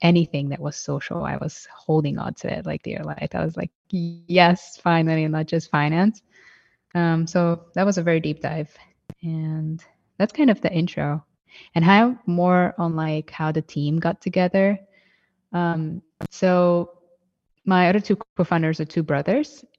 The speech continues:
and they grew up coding and very embedded in, in internet culture.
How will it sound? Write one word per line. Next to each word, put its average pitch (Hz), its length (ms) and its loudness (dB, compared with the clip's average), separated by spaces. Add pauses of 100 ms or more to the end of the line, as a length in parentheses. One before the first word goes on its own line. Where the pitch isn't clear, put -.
and 156 360 -2
they 160 120 2
grew 160 200 0
up 151 140 0
coding 151 540 -4
and 139 280 -8 (680)
very 160 460 6
embedded 143 540 -2
in, 143 240 -4
in 147 180 -2
internet 147 420 -4
culture. 147 440 -4